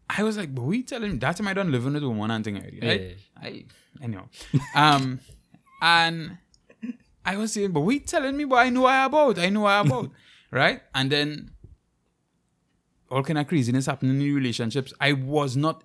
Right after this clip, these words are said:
Speaker 1: able to deal with certain things. And that level of commitment I was committing to, logically, I was mature enough to deal with it. Emotionally, I wasn't.
Speaker 2: Right.
Speaker 1: You understand what I'm saying? So, it, it, you reach a point where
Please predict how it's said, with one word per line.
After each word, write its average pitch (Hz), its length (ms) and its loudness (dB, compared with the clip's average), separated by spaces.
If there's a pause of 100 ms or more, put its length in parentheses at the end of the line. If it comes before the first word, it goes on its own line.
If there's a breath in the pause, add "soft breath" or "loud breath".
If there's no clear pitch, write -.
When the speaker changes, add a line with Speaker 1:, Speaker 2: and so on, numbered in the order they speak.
(120)
Speaker 1:
able 143 360 2
to 156 120 0
deal 135 240 0
with 135 160 -2
certain 139 280 -6
things. 143 300 -10
And 120 240 -8 (380 loud breath)
that 156 300 0
level 143 200 4
of 151 100 0
commitment 135 400 0
I 139 120 2
was 139 140 0
committing 180 480 0
to, 147 240 -6 (520 soft breath)
logically, 156 1040 2
I 143 80 -4
was 135 160 2
mature 131 340 0
enough 131 240 -4
to 135 80 -6
deal 127 200 -6
with 120 120 -8
it. - 100 -14 (320)
Emotionally, 143 800 0
I 117 40 -2
wasn't. 113 420 -6
Speaker 2:
Right. 101 220 -8 (280 soft breath)
Speaker 1:
You - 80 -2
understand 147 280 2
what 147 80 4
I'm 147 40 2
saying? 117 360 -4
So, 131 380 -2 (460 soft breath)
it, - 400 -10
it, 143 120 -10
you 135 200 0
reach 160 160 -2
a 160 100 4
point 156 280 -2
where 143 260 -2